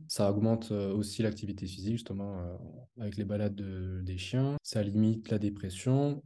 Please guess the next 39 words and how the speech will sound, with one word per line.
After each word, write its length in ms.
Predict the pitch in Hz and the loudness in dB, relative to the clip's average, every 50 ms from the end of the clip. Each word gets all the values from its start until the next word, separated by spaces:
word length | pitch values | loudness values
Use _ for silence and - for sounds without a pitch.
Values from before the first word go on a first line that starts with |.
| _ - | _ -2
et 300 | 113 113 120 123 131 127 | 2 4 6 6 6 4
du 180 | - 110 104 | 2 0 -6
coup, 420 | 104 - - 117 123 131 135 - - - | -6 -4 0 2 4 4 4 4 0 0
indirectement, 920 | - 120 117 117 110 117 117 113 - - 113 107 104 110 120 127 131 139 131 | 2 4 4 4 4 4 2 2 0 -2 -2 0 2 2 2 4 4 2 2
ça 200 | 131 - 110 104 | 0 -2 -2 -2
va 200 | 101 104 104 104 | 0 0 -2 -2
aussi 540 | 104 104 - - - 127 127 131 135 127 131 - | -2 -4 -6 -6 0 2 4 4 4 4 2 -2
avoir 260 | 113 107 104 113 110 | -4 -4 -2 -2 0
des 180 | 107 104 101 107 | 0 0 0 -2
effets 320 | 104 107 - - 117 117 | -4 -4 -2 0 0 2
bénéfiques 680 | 110 110 110 110 110 107 110 123 120 123 - - - _ | 2 2 2 2 2 0 -2 -4 -4 -4 -6 -16 -20 _
sur, 420 | - - - - 107 104 107 101 101 | -16 -16 -10 -6 -4 -2 -2 -2 -2
euh, 280 | 98 95 95 95 95 | -2 -2 -2 -4 -4
certaines 360 | 92 - 117 107 - 120 110 107 | -2 -2 -4 -2 2 2 4 4
maladies 460 | 107 101 101 98 95 92 110 131 127 | 4 4 2 0 0 0 0 -2 -2
qui 80 | - | -4
peuvent 180 | - - 107 101 | -4 -4 -2 -2
être 120 | 104 107 | -2 -2
liées 80 | 104 107 | -2 -4
au 80 | 98 92 | -4 -4
stress, 360 | - - - 117 123 123 113 | -8 -4 -2 0 0 0 -2
donc 160 | 101 98 95 | -4 -6 -6
des 80 | 92 98 | -6 -6
maladies 320 | 95 95 95 92 95 92 | -6 -6 -4 -4 -4 -4
cardiovasculaires 1040 | - 98 95 92 98 92 90 80 - - - 87 90 92 101 101 104 107 104 101 | -4 -6 -6 -6 -6 -6 -6 -8 -8 -12 -10 -6 -4 -4 -4 -2 -4 -4 -6 -6
ou, 200 | 95 95 95 92 | -8 -8 -6 -6
euh, 80 | 90 90 92 92 | -8 -8 -8 -8
le 100 | 92 90 | -6 -6
diabète, 380 | 90 92 - 98 95 107 110 107 | -6 -4 -6 -6 -4 -4 -4 -4
par 120 | - 104 | -4 -6
exemple. 360 | 92 92 95 135 156 156 - - | -6 -2 -2 -2 -2 -2 -6 -12
Chez 180 | - - - 127 | -12 -2 2 4
le 120 | 117 117 | 6 8
lapin, 360 | 113 113 110 110 - 139 147 139 | 8 6 6 6 4 4 6 6
donc, 200 | 131 120 - 113 | 6 4 4 2
on 100 | 110 107 | 2 2
a 80 | 107 | 4
moins 540 | 104 107 120 127 135 139 143 143 147 143 139 | 4 4 6 6 6 4 4 2 2 2 2
d'études, 600 | 131 120 113 110 110 - - 147 151 160 156 147 | 2 2 0 0 -2 -6 -2 0 0 0 0 -2